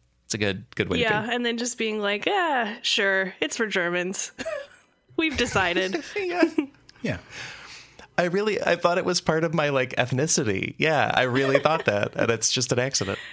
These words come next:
Speaker 2: Like, your cultural heritage, all made
Speaker 1: Yeah.
Speaker 2: up. <laughs>
Speaker 3: The, uh, like, Haagen-Dazs ice cream, that's,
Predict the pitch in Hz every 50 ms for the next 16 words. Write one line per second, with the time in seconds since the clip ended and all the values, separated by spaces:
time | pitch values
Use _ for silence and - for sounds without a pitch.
0 | - - _ - 254 254 254 - 247 247 - - 269 269 277 - - 285 262 254
1 | 226 240 247 262 262 - - 180 175 175 185 - - - - _ - - 262 269
2 | 285 294 277 269 233 175 151 143 - - - - - - - 320 - 740 - 349
3 | 330 330 320 339 370 330 311 - 294 254 - - - - - 143 147 156 165 165
4 | 156 165 160 139 139 139 131 - - - 117 147 156 147 156 151 127 135 131 127
5 | 120 - - 131 131 143 - - - 131 113 110 110 113 113 110 - 143 110 104
6 | 131 127 113 - - - - -